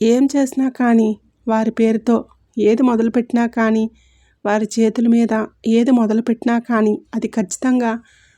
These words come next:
సక్సెస్ అనేది అవుతుందన్న విషయాన్ని గుర్తుంచుకోండి.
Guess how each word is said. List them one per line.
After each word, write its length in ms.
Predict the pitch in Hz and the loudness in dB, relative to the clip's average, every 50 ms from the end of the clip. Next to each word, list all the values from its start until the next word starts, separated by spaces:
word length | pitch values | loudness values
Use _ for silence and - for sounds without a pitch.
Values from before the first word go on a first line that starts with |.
| _ - | _ -10
సక్సెస్ 480 | - - 240 233 233 - 320 311 302 - | -4 -4 -4 -4 -2 -2 -2 -2 0 0
అనేది 400 | 285 254 247 240 233 226 220 220 226 247 - - - | 0 0 2 2 0 0 0 -2 -4 -6 -10 -12 -6
అవుతుందన్న 560 | - 220 220 220 - 233 233 226 226 220 214 | -6 -6 -4 0 0 2 2 2 2 0 0
విషయాన్ని 640 | 214 214 208 - - 226 226 220 226 220 214 214 220 214 _ _ _ _ - | 0 -2 -4 -4 -4 -4 -2 -2 0 0 0 -2 -2 -6 _ _ _ _ -8
గుర్తుంచుకోండి. 720 | 220 214 208 - 220 220 214 - - - 214 208 208 214 | -4 -4 -2 0 0 -2 -2 -2 -2 -2 -2 0 0 -2